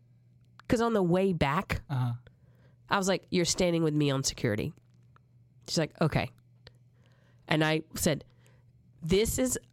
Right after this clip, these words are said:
Speaker 1: a f-, instrument bag, and it has two flutes and a flute stand in it."
Speaker 2: Preemptive.
Speaker 1: Preemptive.
Speaker 2: Yeah, yeah, yeah. <clears throat>
Speaker 1: Walk through. Lindsay tells him that. Walks through.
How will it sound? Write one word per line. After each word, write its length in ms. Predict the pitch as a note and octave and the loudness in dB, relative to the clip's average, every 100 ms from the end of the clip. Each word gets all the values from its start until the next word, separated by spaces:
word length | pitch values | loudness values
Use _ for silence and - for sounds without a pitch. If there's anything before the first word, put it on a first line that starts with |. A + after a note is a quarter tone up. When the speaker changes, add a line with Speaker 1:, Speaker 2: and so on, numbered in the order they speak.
| - | -4
Speaker 1:
a 40 | G3+ | -4
f-, 260 | - - - | -4 -8 -2
instrument 500 | A3 G#3 - E3 D3 | 0 2 2 0 0
bag, 380 | C3+ A#2 C#3 - | 0 -2 -4 -2
and 120 | E3 | 0
it 60 | D#3+ | 0
has 260 | E3+ D#3+ - - | 0 -2 -4 0
two 260 | - C#4+ | 2 2
flutes 420 | C#4 B3+ B3 B3 - | 0 0 0 0 -2
and 160 | A3+ G#3 | 0 0
a 60 | |
flute 360 | - B3+ E4 - | 0 2 2 2
stand 500 | - E3+ C3+ B2 B2 | -2 0 0 -2 -2
in 160 | B2 | -2
it." 300 | A2 - - - _ _ _ _ _ | -2 -6 -10 -12 _ _ _ _ _
Speaker 2:
Preemptive. 640 | E3 D#3+ A#2+ A2+ G2 F#2 - | 2 2 2 -2 -8 -8 0
Speaker 1:
Preemptive. 540 | A#3+ A#3+ A#3+ - C#3 | 2 2 0 -2 -2
Speaker 2:
Yeah, 120 | A2 | -2
yeah, 300 | G#2 G2 F#2+ A#2 - - _ _ _ - | -4 -6 -10 -14 -20 -20 _ _ _ 0
yeah. 100 | G3 D3 - - | 2 2 -4 -20
<clears throat> 240 | - - | -20 -4
Speaker 1:
Walk 260 | F3 G3+ - | -2 -2 0
through. 320 | E3+ C#3 C#3+ - - _ - | 0 0 -2 -10 -20 _ -2
Lindsay 280 | E3+ F#3+ | 0 2
tells 240 | G3 E3+ D3+ | 0 0 0
him 100 | C#3+ | -2
that. 200 | A#2+ B2 | -2 -4
Walks 320 | - F3+ F3+ - | -2 -2 -2 -2
through. 200 | G2 | -4